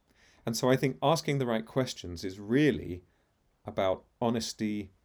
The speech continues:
It's about truth. It's about a willingness to ask anything and to not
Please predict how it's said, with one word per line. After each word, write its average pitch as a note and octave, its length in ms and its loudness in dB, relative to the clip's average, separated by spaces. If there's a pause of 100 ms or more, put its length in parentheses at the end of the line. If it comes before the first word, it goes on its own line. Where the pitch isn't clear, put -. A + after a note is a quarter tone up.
(800)
It's - 220 -8
about F#2+ 460 -4 (560)
truth. - 680 0 (320)
It's A#2 140 -8
about A#2 180 2
a A2+ 60 6
willingness A#2+ 680 4
to - 140 -10
ask A2 340 -2
anything F2+ 640 -4 (460)
and A2 160 -4
to - 100 -4
not B2+ 520 0